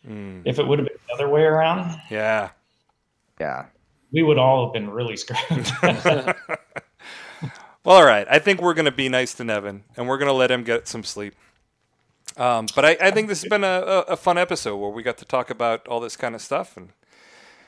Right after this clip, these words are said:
Speaker 1: that about, uh, wraps it up for another episode of the Dev Mode dot F M podcast.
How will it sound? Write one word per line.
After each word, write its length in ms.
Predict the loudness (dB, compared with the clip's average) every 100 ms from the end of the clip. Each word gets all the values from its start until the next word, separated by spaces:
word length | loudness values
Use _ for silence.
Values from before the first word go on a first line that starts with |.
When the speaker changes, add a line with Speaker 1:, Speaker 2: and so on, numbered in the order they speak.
| _ 0
Speaker 1:
that 180 | 2
about, 400 | 6 6 6 4
uh, 320 | 4 6 6 4
wraps 300 | 2 2 2
it 80 | 2
up 200 | 2 0
for 140 | -4
another 320 | -2 0 2
episode 540 | 0 -2 -4 -2 -2 -2
of 180 | -4
the 120 | -4 -8
Dev 260 | -6 -8
Mode 300 | -6 -6 -4
dot 180 | -2 0
F 160 | -2 -4
M 160 | -8
podcast. 760 | -2 -2 -2 -6 -8 -10 -18